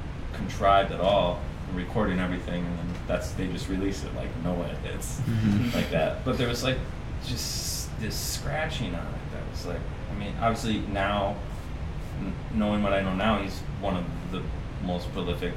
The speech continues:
Speaker 1: legendary scratchers of all time. But I seen that video and I was like,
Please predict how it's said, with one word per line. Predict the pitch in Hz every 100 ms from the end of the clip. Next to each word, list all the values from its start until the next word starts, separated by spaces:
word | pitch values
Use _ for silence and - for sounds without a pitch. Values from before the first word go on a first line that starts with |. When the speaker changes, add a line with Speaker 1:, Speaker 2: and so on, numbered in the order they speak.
| -
Speaker 1:
legendary | 87 87 85 82 85 -
scratchers | - 92 85 - 80
of | -
all | -
time. | 110 90 - - - -
But | -
I | 95
seen | - 107
that | 92
video | 95 113
and | 90
I | 82
was | -
like, | 76